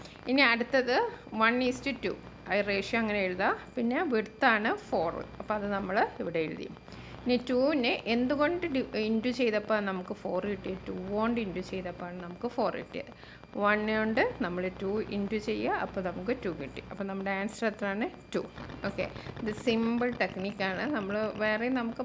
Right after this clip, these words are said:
പല മെത്തേഡ്സ് ഉണ്ട്. ഇത് സിമ്പിളായിട്ട് നിങ്ങൾക്ക് മനസ്സിലാവുന്ന വിധത്തിൽ പറഞ്ഞിട്ടുണ്ട്. അപ്പം നമുക്ക് ഈ ഒരു മൂന്ന് ക്വസ്റ്റ്യന് നമ്മൾ ആൻസർ ചെയ്താൽ നമുക്ക് മൂന്ന്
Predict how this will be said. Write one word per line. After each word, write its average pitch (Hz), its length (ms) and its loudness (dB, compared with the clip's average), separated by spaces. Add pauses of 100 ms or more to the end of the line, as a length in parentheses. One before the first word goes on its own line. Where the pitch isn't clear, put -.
പല 226 100 2 (120)
മെത്തേഡ്സ് 220 460 -2
ഉണ്ട്. 208 160 -2
ഇത് 226 80 0 (100)
സിമ്പിളായിട്ട് 214 720 0
നിങ്ങൾക്ക് 190 420 -6
മനസ്സിലാവുന്ന 196 640 -2
വിധത്തിൽ 175 320 -2 (380)
പറഞ്ഞിട്ടുണ്ട്. 165 320 -2
അപ്പം 277 200 2
നമുക്ക് 220 240 0 (140)
ഈ 226 80 -2 (140)
ഒരു 226 160 4 (500)
മൂന്ന് 220 260 2 (120)
ക്വസ്റ്റ്യന് 202 460 0 (100)
നമ്മൾ 190 140 -2 (120)
ആൻസർ 170 300 -2
ചെയ്താൽ 190 240 0
നമുക്ക് 180 300 -6
മൂന്ന് 202 200 0